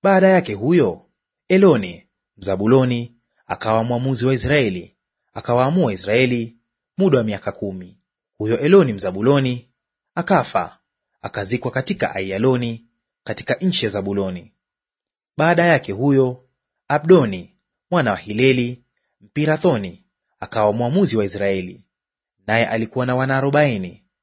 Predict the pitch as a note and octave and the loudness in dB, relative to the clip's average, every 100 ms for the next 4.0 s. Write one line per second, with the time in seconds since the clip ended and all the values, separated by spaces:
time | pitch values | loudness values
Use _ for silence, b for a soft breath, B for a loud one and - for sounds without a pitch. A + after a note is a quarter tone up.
0 | _ _ G#2+ G#2+ A#2 - D#3+ G#2+ F#2+ F#2 | _ _ -6 -6 -6 -4 -4 -2 -6 -4
1 | C3 B2 A#2+ A#2 _ _ _ _ F2+ F#2 | -4 -4 -8 -12 _ _ _ _ -8 -6
2 | G2+ G#2 C3 B2+ A#2+ - A#2 C3+ C3 C3 | -6 -6 -2 -2 -2 -6 -8 -6 -2 -2
3 | C3 B2+ D#3 C#3+ D#3 D#3+ A2+ F#2+ - | -4 -6 -6 -6 -2 -2 -2 -6 -12